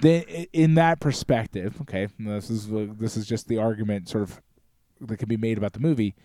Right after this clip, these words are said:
is that is no better or worse as far as what, as far as Angel as an actor is concerned, is no better or worse than before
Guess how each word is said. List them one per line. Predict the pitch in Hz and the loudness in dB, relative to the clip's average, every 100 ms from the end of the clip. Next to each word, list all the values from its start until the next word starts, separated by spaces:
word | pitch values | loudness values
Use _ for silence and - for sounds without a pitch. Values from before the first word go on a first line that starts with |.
| _ - | _ 0
is | 120 - _ _ _ _ _ 104 | 0 0 _ _ _ _ _ 0
that | 139 151 160 | 4 4 6
is | 151 - - _ _ _ - | 4 2 -14 _ _ _ -4
no | 123 143 175 160 | 6 10 12 10
better | - 143 156 170 175 | 8 6 10 10 10
or | 151 139 127 | 10 10 10
worse | 113 123 131 101 - - - _ _ _ _ - | 8 8 8 4 -2 -8 -18 _ _ _ _ -4
as | 127 | 2
far | - 190 | 8 10
as | 147 | 10
what, | 151 139 | 4 2
as | 131 | 0
far | - 180 | 4 4
as | 151 - | 2 -10
Angel | 175 208 202 170 147 | -6 0 4 6 6
as | 131 131 | 4 0
an | 123 | -2
actor | 117 123 - 120 104 | -4 -8 -2 0 0
is | - | -2
concerned, | 107 - 98 87 85 87 _ _ _ _ _ _ - | -8 -6 -6 -6 -6 -10 _ _ _ _ _ _ -2
is | 135 123 | 0 4
no | 143 | 4
better | 127 139 165 | 6 8 10
or | 160 120 | 10 8
worse | 113 104 - - _ _ _ _ - | 4 2 -4 -14 _ _ _ _ 2
than | 131 127 104 | 4 4 -2
before | 127 120 - 143 131 123 120 101 | -2 -2 4 8 10 10 8 4